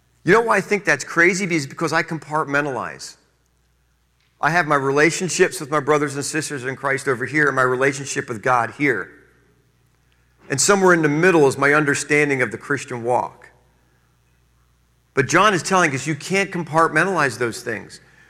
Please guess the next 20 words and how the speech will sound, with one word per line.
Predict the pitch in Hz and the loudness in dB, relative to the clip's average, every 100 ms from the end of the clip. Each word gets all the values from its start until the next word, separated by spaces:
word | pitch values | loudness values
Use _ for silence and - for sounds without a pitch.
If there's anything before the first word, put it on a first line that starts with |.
| _ _ _ - | _ _ _ 2
Your | 147 233 | 4 6
relationship | 196 180 190 190 - 190 - | 6 4 2 -4 0 0 0
with | 147 | -4
your | 151 135 | -2 0
brothers | 160 180 151 | 2 2 0
and | 151 | -4
sisters | - 175 - 151 | -2 -2 -2 -4
in | 135 | -4
Christ | 175 175 165 - - _ | -2 0 -2 -8 -20 _
is | 160 - | -4 -4
tied | - - 170 196 214 | -6 0 4 4 4
to | 190 | 2
your | 175 165 | 0 0
salvation. | 156 147 143 139 202 233 - 160 117 - _ _ _ _ - | 0 0 0 -2 -4 -4 -6 -4 -6 -8 _ _ _ _ -2
It's | 165 - | -2 -2
proof | - 254 302 - | -2 2 2 2
that | 196 - | -2 0
you've | 170 143 | -4 -2
been | 151 | -4
saved. | 131 - 202 240 160 98 - _ | -2 -4 -4 -4 -8 -10 -18 _